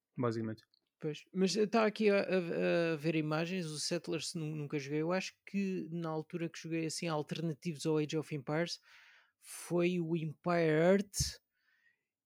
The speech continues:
Speaker 2: e
Speaker 1: Uhum.
Speaker 2: foi outro jogo que agora não me lembro qual é que era ao certo. Ah, se-, sei que era um jogo que dava para, para ir para, para a parte de cima do, <laughs> de, das muralhas do castelo e atirar com, com flechas de fogo.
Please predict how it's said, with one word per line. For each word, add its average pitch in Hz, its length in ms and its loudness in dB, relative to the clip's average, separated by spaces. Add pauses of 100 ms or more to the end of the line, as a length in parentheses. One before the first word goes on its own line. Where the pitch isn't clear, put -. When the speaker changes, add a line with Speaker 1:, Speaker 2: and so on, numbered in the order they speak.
(160)
Speaker 2:
e 190 360 -2
Speaker 1:
Uhum. 113 340 4
Speaker 2:
foi 185 300 6
outro 180 260 2
jogo 160 680 -2
que 170 100 -4
agora 160 200 2
não 165 140 0
me 160 120 -2
lembro 151 520 -4 (420)
qual 156 240 4
é 151 60 4
que - 140 0
era 156 80 4
ao 151 80 2
certo. 202 540 6 (640)
Ah, 170 640 2
se-, 175 220 10
sei 208 220 6
que 220 120 6
era 202 120 8
um 202 160 4
jogo 190 280 4
que - 120 -18
dava 180 300 2
para, 175 220 2
para 170 200 0
ir 170 120 2
para, 165 240 -2
para - 180 -8
a - 20 -8
parte 160 260 -2
de - 60 -2
cima 160 320 2
do, 151 280 0
<laughs> - 440 0 (420)
de, 160 200 6
das 143 220 4
muralhas 170 420 4
do 156 80 0
castelo 165 420 0
e 156 100 4
atirar 147 480 2
com, 151 220 -4
com 147 320 -6
flechas 160 380 0
de - 120 -6
fogo. 160 320 -4